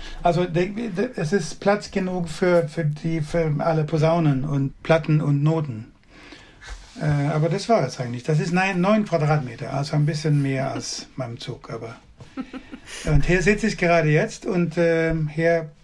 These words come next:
kann ich gut üben. Und das ist natürlich ein, ein Geschenk, dass ich dieses kleines Haus habe, weil,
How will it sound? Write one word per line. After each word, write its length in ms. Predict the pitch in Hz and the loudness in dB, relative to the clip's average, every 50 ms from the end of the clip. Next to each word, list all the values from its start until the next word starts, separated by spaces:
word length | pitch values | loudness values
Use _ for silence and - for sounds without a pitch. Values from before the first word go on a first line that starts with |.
| - | -12
kann 200 | - - 165 160 | -4 0 0 0
ich 140 | 165 156 151 | 0 0 -2
gut 240 | - 156 151 147 151 | -2 -2 -2 -2 -2
üben. 420 | 151 139 131 120 120 113 117 123 - | -2 -4 -4 -4 -6 -8 -10 -12 -10
Und 420 | - 147 139 131 131 - - - - - - - - - - - - - | -8 -6 -6 -6 -6 -8 -14 -18 -20 -20 -20 -20 -18 -16 -16 -16 -16 -4
das 260 | - 151 160 151 - | 0 0 0 0 -2
ist 220 | 320 277 202 151 - | -4 -4 -4 -2 0
natürlich 580 | 175 165 160 - 170 165 170 170 156 - - | 0 0 0 0 0 0 0 -2 -4 -6 -4
ein, 540 | 160 160 156 156 156 156 156 151 147 147 147 - | 0 0 2 2 2 2 2 2 2 0 -2 -2
ein 180 | 165 160 160 147 | -2 0 0 0
Geschenk, 440 | 156 147 - 196 202 196 160 - | 0 -2 0 0 0 0 -2 -2
dass 180 | - 147 - - | -4 -4 -4 -2
ich 240 | 143 131 - - - | -4 -4 -4 -6 -6
dieses 300 | - 143 - 135 - - | -4 -4 -4 -6 -8 -4
kleines 540 | - 147 139 135 131 123 - - - - - _ _ _ - - - - - - - - - - - _ - - | -2 0 0 0 -2 -4 -8 -10 -12 -14 -16 _ _ _ -20 -20 -20 -20 -20 -20 -20 -20 -20 -20 -20 _ -4 0
Haus 520 | 156 156 156 156 151 - - - - - - | 2 2 2 2 0 -4 -8 -12 -8 -4 0
habe, 360 | 185 202 190 147 127 120 120 | 0 2 2 0 -2 -4 -2
weil, 440 | 131 135 135 135 139 135 139 151 | -2 0 0 0 0 -2 -2 -4